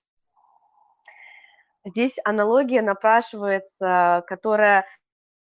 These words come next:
всегда возникает у представителей H R функции, когда они видят в резюме слова в блоке о себе, а, про коммуникабельность, про командную игру. Это действительно такие клишированные истории, которые не несут уже никакого смыслового контекста и не добавляют веса вашему,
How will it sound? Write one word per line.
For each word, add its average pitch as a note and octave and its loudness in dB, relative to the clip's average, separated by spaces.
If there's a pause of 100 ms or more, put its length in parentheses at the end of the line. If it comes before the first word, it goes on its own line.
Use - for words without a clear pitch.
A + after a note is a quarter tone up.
(300)
всегда A3+ -2
возникает G3+ -6
у G3 -18
представителей G#3+ -8
H G3+ -12
R D4+ 0
функции, A#3+ -6
когда G3 -6
они G3+ -6
видят G3+ -10
в - -20
резюме G#3+ -2
слова G3+ 2
в F#3 -8
блоке G#3+ -6
о F#3 -4
себе, A#3+ -4 (320)
а, F3+ 2
про G3 0
коммуникабельность, B3 -4
про F3 -2
командную G3+ -10
игру. C#4 -8 (280)
Это C4 -6
действительно B3 -12
такие B3 -10
клишированные A3 -10
истории, D4 -4
которые C4 -4
не A3+ -8
несут B3+ -10
уже A#3+ -4
никакого A#3+ -4
смыслового G#3+ -4
контекста A3 -10
и G3+ -10
не G#3 -10
добавляют G#3+ -4
веса G#3 -10
вашему, F#3+ -6